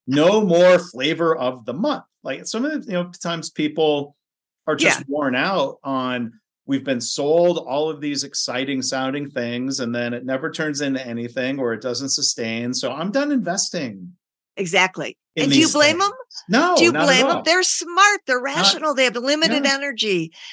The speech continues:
Speaker 2: And,
Speaker 1: Yeah.
Speaker 2: and that's why I really, that's why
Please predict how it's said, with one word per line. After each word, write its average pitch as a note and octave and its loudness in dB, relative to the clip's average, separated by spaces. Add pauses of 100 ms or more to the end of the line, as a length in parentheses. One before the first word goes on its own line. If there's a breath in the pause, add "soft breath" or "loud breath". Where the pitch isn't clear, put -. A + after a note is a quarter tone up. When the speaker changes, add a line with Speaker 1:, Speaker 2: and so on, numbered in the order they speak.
(160 loud breath)
Speaker 2:
And, G#3+ 4
Speaker 1:
Yeah. B3 2
Speaker 2:
and A3+ -6
that's B3+ 0
why C#4 2
I G#3+ 6
really, C#4 -4 (260)
that's C4+ -4
why G3 2